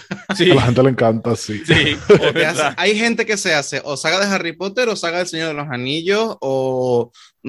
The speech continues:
Speaker 1: sagas varias, pero, pero sí, pero no sé, digan ustedes peli navideña porque yo ahora mismo
Speaker 3: Yo es que
Speaker 1: no.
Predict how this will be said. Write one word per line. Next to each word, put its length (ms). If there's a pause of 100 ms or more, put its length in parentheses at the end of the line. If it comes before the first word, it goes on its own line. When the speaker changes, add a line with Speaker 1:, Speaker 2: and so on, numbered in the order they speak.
Speaker 1:
sagas 400
varias, 600
pero, 760 (360)
pero 240
sí, 400
pero 260
no 240
sé, 160
digan 420
ustedes 320
peli 240
navideña 440
porque 260
yo 100
ahora 120
mismo 220
Speaker 3:
Yo 60
es 60
que 140
Speaker 1:
no. 220